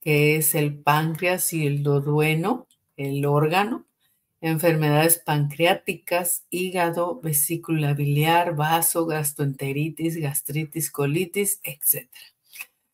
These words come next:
Bueno, yo aquí lo que me gustaría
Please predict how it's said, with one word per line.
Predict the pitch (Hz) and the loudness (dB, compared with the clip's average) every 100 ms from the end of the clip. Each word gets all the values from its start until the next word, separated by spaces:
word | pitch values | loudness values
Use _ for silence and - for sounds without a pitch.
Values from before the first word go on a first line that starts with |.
| _ _ | _ _
Bueno, | 151 147 - - _ _ _ - - _ _ | -2 0 0 -10 _ _ _ -20 -20 _ _
yo | 185 | 10
aquí | 226 240 - - 185 175 190 _ | 10 10 2 -6 -4 -4 -10 _
lo | 170 170 | 0 0
que | 175 | 2
me | 165 | 2
gustaría | 156 165 - 160 151 160 180 208 - | 2 0 0 2 2 4 6 6 4